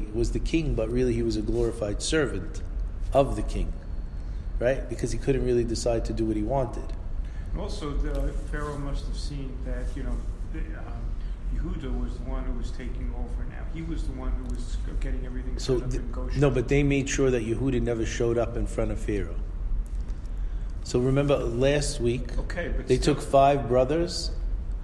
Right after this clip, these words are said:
Speaker 1: to, to introduce him to Pharaoh. Who were the five brothers?
Speaker 2: Was
Speaker 1: The
Speaker 2: the
Speaker 1: weakest
Speaker 2: Right,
Speaker 1: of the
Speaker 2: that's
Speaker 1: brothers,
Speaker 2: my
Speaker 1: 'cause,
Speaker 2: focus.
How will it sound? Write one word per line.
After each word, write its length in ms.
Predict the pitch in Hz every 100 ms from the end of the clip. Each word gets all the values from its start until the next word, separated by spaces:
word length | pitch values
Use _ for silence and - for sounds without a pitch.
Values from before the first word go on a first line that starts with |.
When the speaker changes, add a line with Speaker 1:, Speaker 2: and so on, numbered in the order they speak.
| - -
Speaker 1:
to, 400 | - 120 113 110
to 240 | - 113 -
introduce 520 | 123 120 117 120 120
him 120 | 123 110
to 120 | -
Pharaoh. 380 | - 113 107 98
Who 140 | 123
were 100 | 139
the 100 | 120
five 360 | - 117 113 98
brothers? 460 | 110 113 147 151 - -
Speaker 2:
Was 160 | 127 -
Speaker 1:
The 60 |
Speaker 2:
the 60 | 123
Speaker 1:
weakest 720 | 117 156 147 - 120 - -
Speaker 2:
Right, 140 | 117 110
Speaker 1:
of 60 | 113
the 80 |
Speaker 2:
that's 80 | 110
Speaker 1:
brothers, 320 | 120 113 110 -
Speaker 2:
my 60 |
Speaker 1:
'cause, 260 | 123 113 -
Speaker 2:
focus. 160 | -